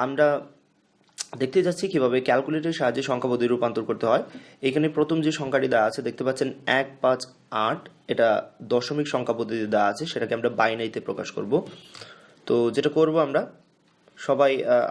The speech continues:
আপনাদের সায়েন্টিফিক ক্যালকুলেটরটা হাতে নিয়ে নেবেন, যেহেতু আমার সাথে একসাথে প্র্যাকটিস করবেন, তাই না? তো এটা হচ্ছে একটা সায়েন্টিফিক ক্যালকুলেটর, অবশ্যই আপনারা দেখতে পাচ্ছেন। তো এমন সব সায়েন্টিফিক ক্যালকুলেটর আমাদের লাগবে,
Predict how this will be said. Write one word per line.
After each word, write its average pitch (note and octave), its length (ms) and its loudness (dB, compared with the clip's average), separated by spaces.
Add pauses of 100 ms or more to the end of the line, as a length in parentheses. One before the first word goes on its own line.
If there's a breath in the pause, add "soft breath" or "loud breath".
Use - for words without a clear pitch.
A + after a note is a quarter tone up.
আপনাদের C3 320 -4
সায়েন্টিফিক B2+ 400 -6
ক্যালকুলেটরটা B2 600 0
হাতে A2 220 2
নিয়ে A2+ 180 -4
নেবেন, C#3 180 0 (200)
যেহেতু A2 280 -2
আমার A2 160 -4
সাথে A2+ 200 0
একসাথে A#2+ 280 -6
প্র্যাকটিস - 340 -8
করবেন, A2 260 -2
তাই C#3+ 160 2
না? G3 60 0 (1600 loud breath)
তো C3+ 140 0
এটা D3 120 2
হচ্ছে D#3 200 0
একটা D#3+ 160 -2
সায়েন্টিফিক C#3 380 0
ক্যালকুলেটর, A#2+ 540 0
অবশ্যই A#2+ 240 -2
আপনারা A#2 220 -2
দেখতে A2+ 220 -2
পাচ্ছেন। C3+ 260 0 (400 loud breath)
তো - 40 2 (200)
এমন E3 240 0
সব F#3 160 -2
সায়েন্টিফিক D3+ 400 -2
ক্যালকুলেটর C#3+ 500 2
আমাদের C3 200 0 (120)
লাগবে, A2+ 280 0